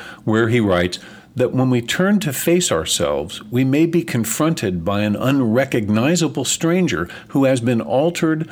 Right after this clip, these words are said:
by immutable time. But it's a one-way bargain. He says, "Time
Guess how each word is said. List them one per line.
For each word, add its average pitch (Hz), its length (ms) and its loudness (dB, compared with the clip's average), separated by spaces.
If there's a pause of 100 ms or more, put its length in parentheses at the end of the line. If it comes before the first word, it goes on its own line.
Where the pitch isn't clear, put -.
(140)
by 123 280 2
immutable 127 800 2
time. - 640 -4 (1040)
But 175 140 4
it's - 120 0
a 147 40 4
one-way 135 380 4
bargain. 107 600 0 (300)
He 101 80 -2
says, 135 320 0
"Time 151 580 0